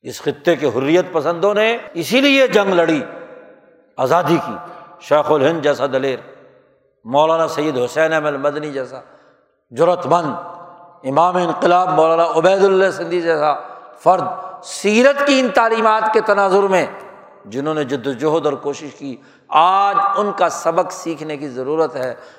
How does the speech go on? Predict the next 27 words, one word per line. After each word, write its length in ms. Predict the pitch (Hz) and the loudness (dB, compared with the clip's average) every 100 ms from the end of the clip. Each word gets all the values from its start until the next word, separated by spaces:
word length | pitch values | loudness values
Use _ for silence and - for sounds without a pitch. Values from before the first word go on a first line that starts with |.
| - | -4
اللہ 200 | 165 165 160 | 2 2 2
تعالیٰ 340 | 165 175 156 | 2 4 2
ہمیں 260 | 160 202 202 - - - | 2 2 0 -6 -14 -4
نبی 280 | 147 160 185 | -2 2 2
اکرم 340 | 180 175 180 | 4 2 0
صلی 160 | 160 165 | 0 0
اللہ 180 | 165 156 | 2 0
علیہ 100 | 180 | 0
وسلم 100 | 170 | -2
کی 100 | 175 | -10
سیرت 440 | 160 - 175 185 - | -10 -2 0 0 -2
کے 140 | 175 | -4
ان 120 | 170 | -4
پہلوؤں 480 | 147 208 196 196 196 | -2 0 2 2 0
کو 160 | 196 202 | 0 -2
سمجھنے 680 | 196 196 196 208 233 254 254 - - - - _ _ _ _ _ _ _ _ _ _ _ _ - | -2 -4 -2 0 0 0 -4 -12 -20 -20 -20 _ _ _ _ _ _ _ _ _ _ _ _ 2
اور 240 | 180 226 | 4 4
اس 160 | 202 - | 0 0
کا 120 | 220 | 0
شعور 360 | 180 180 196 233 | 0 2 2 4
حاصل 340 | 175 170 196 | 2 0 -2
کرنے 500 | 185 185 190 220 247 262 - - - | 0 0 2 0 0 -2 -12 -20 2
اور 180 | 170 185 | 4 4
اس 160 | - - | 0 -4
کی 100 | 170 | -4
بنیاد 460 | 151 147 151 185 - | -2 0 2 2 0
پر 140 | 170 | -2